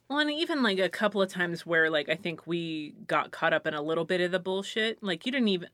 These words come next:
<sighs> there was one time, like, with us as friends where, uh, like, you didn't even know that I got caught up in something until I told you. I'm like, "Hey, like, "I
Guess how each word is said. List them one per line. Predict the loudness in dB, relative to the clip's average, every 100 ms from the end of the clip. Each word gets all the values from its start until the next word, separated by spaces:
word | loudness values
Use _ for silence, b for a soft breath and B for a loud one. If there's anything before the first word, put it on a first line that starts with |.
| -12
<sighs> | -10
there | -2
was | -2 -2
one | -2 -4
time, | -2 -4 -4
like, | -6 -8 -4
with | -4 -2
us | -2 -2 -2
as | -12
friends | -4 -2 -2 -4
where, | 2 4 2 2
uh, | 2 4 2 0
like, | -2 -2 0
you | 2
didn't | 4 4
even | 2 0 2
know | 4 4 4 0
that | 0 0 0 0
I | 0 2
got | 2 0
caught | 0 2
up | 2
in | -2
something | -6 -6 -4 -6 -6
until | -4 -4
I | -4
told | -6 -4 -4 -4
you. | -4 -4 -4 -8 -10
I'm | -8
like, | -6
"Hey, | -2 0 2 0 0 -2
like, | 0 -2 -2 0
"I | 2 2 0